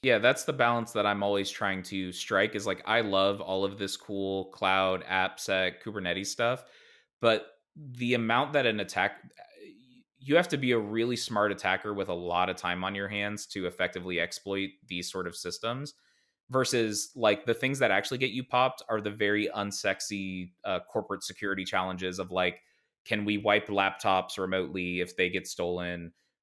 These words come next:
Can we stop a phishing email if it gets through? And can we, you know, detect someone trying to get into our help desk? Do we have logical processes in place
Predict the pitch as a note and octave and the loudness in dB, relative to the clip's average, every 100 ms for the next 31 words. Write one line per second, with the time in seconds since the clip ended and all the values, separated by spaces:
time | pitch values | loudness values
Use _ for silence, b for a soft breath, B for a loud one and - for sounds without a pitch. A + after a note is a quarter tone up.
0 | _ A2 G2 F#2 F2+ G2 G2+ F#2+ F#2 - | _ -2 0 -2 -6 -4 -2 -2 -4 -6
1 | - F#2+ F#2+ F#2 G2 F#2 F#2 F2 F#2 F2+ | 0 0 0 -2 -2 -2 -4 -6 -6 -2
2 | F2+ F2 E2 F2 F#2 F#2 F2 - G#2+ F2+ | -2 0 -2 -4 -4 -4 -6 -8 -6 -4
3 | F2 E2+ E2+ - _ _ _ G2 F#2 E2+ | -4 -6 -10 -14 _ _ _ -2 -2 -4
4 | - F#2+ F2+ F2 E2+ E2 _ F2 E2+ D#2 | -6 -6 -4 -4 -6 -8 _ -8 -8 -10
5 | F2+ - F2 - - - F2+ E2+ - F2+ | -8 -2 -2 -2 -10 -6 -6 -6 -4 -4
6 | F2 E2+ F2 E2+ E2+ E2 E2+ E2 E2+ D#2+ | -4 -4 -2 -4 -2 -4 -4 -4 -4 -6
7 | - F2 E2+ D#2+ E2 E2+ E2+ D#2+ D#2+ D2+ | -4 -4 -2 -4 -6 -6 -10 -6 -6 -6
8 | D#2+ C#2+ D2 C#2+ - C2+ B1+ | -10 -14 -14 -16 -16 -18 -18